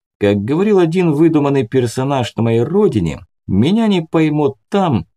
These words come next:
и плохо примут здесь. В военное время не до вопроса в этике. Есть и другая причина. Я свободный агент, на полном самообеспечении. Меня привлекают для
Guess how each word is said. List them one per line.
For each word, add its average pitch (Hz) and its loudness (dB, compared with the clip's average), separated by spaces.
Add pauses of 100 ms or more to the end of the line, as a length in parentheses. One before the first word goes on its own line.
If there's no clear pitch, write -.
(100)
и 120 0
плохо 147 0
примут 131 -2
здесь. 107 -2 (1080)
В 71 -10
военное 107 2
время 107 0
не 90 0
до 98 0
вопроса 110 0
в 85 -2
этике. 71 -2 (800)
Есть 202 0
и - -2
другая 135 2
причина. 101 -2 (260)
Я 165 0
свободный 160 -2
агент, 135 -4 (240)
на 95 -2
полном 117 -2
самообеспечении. 101 -2 (400)
Меня 160 2
привлекают 139 -2
для 107 2